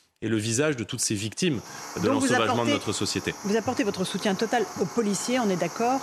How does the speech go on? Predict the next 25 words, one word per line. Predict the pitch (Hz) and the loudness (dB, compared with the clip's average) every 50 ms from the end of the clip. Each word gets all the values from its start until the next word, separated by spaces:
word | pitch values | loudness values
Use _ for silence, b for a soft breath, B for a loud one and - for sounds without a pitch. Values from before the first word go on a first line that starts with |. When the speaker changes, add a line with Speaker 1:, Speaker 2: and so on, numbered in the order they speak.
| - 196 | 0 0
Speaker 2:
euh, | 190 170 175 185 202 190 | 0 0 0 -2 -4 -4
que | - - | -6 -6
ce | - - | -4 -4
soit | 170 - - 190 170 | -2 0 2 2 2
à | 170 175 180 | 2 2 2
Nice | 202 208 220 220 202 - - - 196 | 4 4 2 2 0 -2 -4 -2 0
ou | 180 | 0
à | 175 170 | 2 2
Rennes. | - 240 269 269 B B B B B - | 2 2 2 0 B B B B B -6
Euh, | 175 190 | -4 0
il | 202 190 202 190 | 2 2 2 2
y | 196 | 2
a | 208 202 180 160 - | 2 2 2 0 2
un | 196 202 | 2 0
hashtag | 190 - - 226 226 220 202 - | 0 2 2 2 0 0 0 -4
qui | - 175 | -4 -4
fait | - 185 | -4 -4
florès | 170 - - 220 214 208 220 196 - | -6 -2 -2 0 2 2 0 0 -2
sur | - - 175 | -4 -4 -2
les | 170 165 | -2 0
réseaux | 165 156 160 | 0 -2 -4
sociaux, | 156 - 165 - - - 247 | -4 -6 -6 -6 -2 -2 0
la | 247 185 156 | 0 0 0
police | - 180 170 170 156 - - - | 0 -2 0 0 -2 -4 -6 -6
tue. | - 220 247 285 | -4 -2 -2 -2